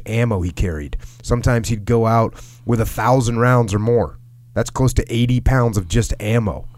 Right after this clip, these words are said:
And he'd swim canals with that load. He'd just shrug and say,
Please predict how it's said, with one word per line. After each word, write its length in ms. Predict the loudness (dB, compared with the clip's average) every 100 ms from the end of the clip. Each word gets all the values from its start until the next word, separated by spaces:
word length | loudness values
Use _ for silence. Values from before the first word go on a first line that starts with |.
| -20 -20 -20 -10 0
And 100 | 2
he'd 160 | 4
swim 480 | 2 2 2 2 2
canals 580 | 0 2 2 2 2 2
with 140 | 0
that 220 | 0 -4 -2
load. 400 | -4 -4 -6 -10 -12 -18 -18 -20 -4
He'd 260 | 2 2 2
just 260 | 2 2 2
shrug 340 | 2 2 2
and 140 | -2
say, 300 | 2 4 4